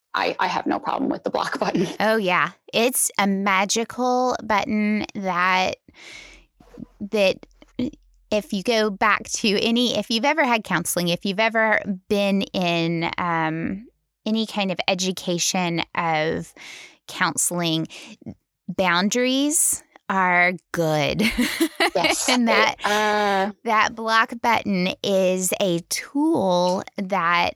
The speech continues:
Speaker 2: is there not to hide, but to, to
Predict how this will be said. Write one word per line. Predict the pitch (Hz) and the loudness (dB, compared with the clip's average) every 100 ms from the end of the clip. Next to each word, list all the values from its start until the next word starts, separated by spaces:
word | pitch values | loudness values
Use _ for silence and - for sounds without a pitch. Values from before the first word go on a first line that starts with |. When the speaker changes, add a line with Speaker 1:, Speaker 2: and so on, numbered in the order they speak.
| - | -2
Speaker 2:
is | 202 180 185 | -2 0 -2
there | 196 196 196 175 165 165 175 - | 0 2 4 4 4 2 -2 -2
not | 185 180 180 170 185 269 - - | 0 2 2 2 2 2 -2 -4
to | 214 | -4
hide, | 175 - - 220 185 156 151 156 156 - 175 - - | -4 -6 -2 0 2 2 2 0 -2 -6 -8 -6 -2
but | 185 165 - - | 2 2 0 -4
to, | - 202 175 170 170 - - - - _ - | -2 0 2 2 0 -2 -4 -6 -14 _ -6
to | - - 196 175 | -4 0 0 -2